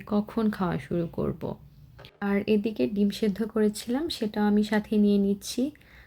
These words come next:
আচ্ছা, আপনাদের কি ধরনের তেহারি পছন্দ?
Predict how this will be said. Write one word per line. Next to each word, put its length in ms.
আচ্ছা, 400
আপনাদের 640
কি 180
ধরনের 520
তেহারি 400
পছন্দ? 640